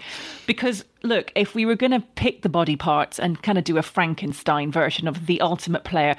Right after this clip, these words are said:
Speaker 2: of course we'd just mash up Ronaldo and Messi, wouldn't we? But I was quite surprised at the difference in the policy value of the insurance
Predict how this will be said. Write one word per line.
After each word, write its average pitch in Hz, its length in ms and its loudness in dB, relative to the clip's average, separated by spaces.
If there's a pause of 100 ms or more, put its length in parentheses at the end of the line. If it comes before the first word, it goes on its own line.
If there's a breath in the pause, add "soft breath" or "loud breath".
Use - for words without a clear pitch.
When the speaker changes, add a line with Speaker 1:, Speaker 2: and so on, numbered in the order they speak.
(300 loud breath)
Speaker 2:
of 190 120 -2
course 220 260 -4
we'd 185 120 0
just 175 160 -2
mash 165 260 0
up - 120 -2
Ronaldo 147 420 2
and 143 100 0
Messi, 143 340 -2
wouldn't 151 280 -4
we? 143 140 -2
But 147 160 2
I 214 100 4
was 277 140 2
quite 202 260 -2
surprised 147 560 0
at - 120 -4
the - 60 0
difference 151 600 0
in 165 100 4
the 170 80 4
policy 269 580 0
value 151 420 0
of 165 100 -2
the 175 120 0
insurance 165 720 -2